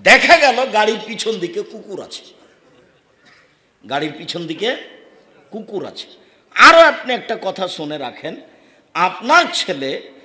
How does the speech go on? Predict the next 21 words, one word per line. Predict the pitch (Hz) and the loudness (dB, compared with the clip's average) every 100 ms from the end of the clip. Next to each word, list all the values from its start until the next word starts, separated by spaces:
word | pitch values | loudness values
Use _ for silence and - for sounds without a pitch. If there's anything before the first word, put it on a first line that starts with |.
| _ _ _ | _ _ _
প্রেসক্রিপশনে | - 269 - 381 294 - 226 202 180 - - - - _ _ _ - | -2 -2 0 -4 -4 -4 -2 0 0 -2 -14 -20 -20 _ _ _ 4
ওই | 226 370 | 8 8
কোম্পানির | 277 - 285 269 226 262 240 226 | 6 0 0 0 -4 -2 -2 -2
ওষুধ | 208 190 180 214 190 | -2 -2 -6 -6 -6
লেখে | 165 143 - 156 | -6 -8 -8 -10
যেই | 143 165 175 | -8 -10 -10
কোম্পানি | 165 160 143 151 156 | -10 -12 -12 -14 -14
তাকে | 143 131 | -16 -18
টাকা | 131 120 90 | -20 -20 -20
দেয়। | 78 - _ _ _ _ 349 392 415 415 370 359 359 381 392 - - | -20 -20 _ _ _ _ -20 -20 -18 -16 -16 -14 -12 -10 -10 -6 -2
তার | 170 156 175 | 0 0 0
জানা | 220 330 | 2 6
আছে | 370 277 - 202 | 6 4 -2 -4
এর | - - 226 - | -4 0 0 0
চেয়ে | 233 | -4
ভালো | 165 160 170 | -4 -4 -4
ওষুধ | 160 - 156 123 | -6 -8 -12 -12
আছে, | - - - _ _ _ _ _ _ _ _ - | -12 -18 -20 _ _ _ _ _ _ _ _ -16
তার | 117 | -14
জানা | 104 110 92 | -12 -14 -16
আছে। | 82 - - | -20 -20 -20